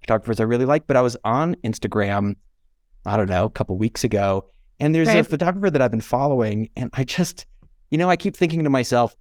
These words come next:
Speaker 1: "If I was getting better at my landscapes, they would be
Speaker 2: Uh-huh.
Speaker 1: looking more like this guy." You know,
Speaker 2: <laughs>
Speaker 1: <laughs> it's like, this
Speaker 2: So
Speaker 1: is
Speaker 2: this is, this is your aspirational,
Speaker 1: That's right.
Speaker 2: um,
Speaker 1: This,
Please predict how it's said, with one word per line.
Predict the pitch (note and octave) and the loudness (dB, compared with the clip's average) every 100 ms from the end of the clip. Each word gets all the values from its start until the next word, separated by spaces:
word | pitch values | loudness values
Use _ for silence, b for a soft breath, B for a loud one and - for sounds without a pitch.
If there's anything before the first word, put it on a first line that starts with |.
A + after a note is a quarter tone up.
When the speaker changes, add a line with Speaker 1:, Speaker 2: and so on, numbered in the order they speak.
| - | -2
Speaker 1:
"If | F3+ G3 | -2 0
I | G3 | 0
was | D#3 A#2+ | 0 0
getting | A2 B2 B2 A2 | -2 0 0 -2
better | - A2 A2+ B2 A#2+ | 0 0 2 2 0
at | A2 - | -4 -4
my | G2+ G2+ | -2 -2
landscapes, | F#2 G2 G#2+ - B2 C3 - - | 0 0 -2 -2 -2 -2 -4 -12
they | G2+ A2+ | -2 0
would | A2 A2+ | 2 0
be | A#3 | 0
Speaker 2:
Uh-huh. | G#3 | 2
Speaker 1:
looking | G#3+ C3+ A#2 G#2+ | 2 2 -2 -6
more | G#2 A2 | -8 -4
like | G2+ G2 G2 - _ - | 0 0 -2 -12 _ -18
this | F#2+ A2+ G#3 | -10 -2 -2
guy." | - D#3+ D3+ - - _ _ _ _ - D4+ | -2 -6 -6 -12 -20 _ _ _ _ -2 2
You | A#3 | 4
know, | A2+ A#2+ D3+ | 4 6 4
Speaker 2:
<laughs> | |
Speaker 1:
<laughs> | F#3+ | 4
it's | F3+ F#3+ D3+ | 0 0 0
like, | B2 | 0
this | F#3+ | 2
Speaker 2:
So | D4 | 2
Speaker 1:
is | |
Speaker 2:
this | C#4 E4+ | 2 2
is, | G4 F4 | 2 2
this | D4+ F4+ | 2 2
is | D4+ | 2
your | D4 | 2
aspirational, | - A#3 C4+ - A#3+ A3+ B3+ A#3+ | 4 2 2 0 2 0 0 2
Speaker 1:
That's | A3+ - | 4 4
right. | A#3 - G2+ | 4 2 0
Speaker 2:
um, | - | -4
Speaker 1:
This, | - D#3 | -4 -6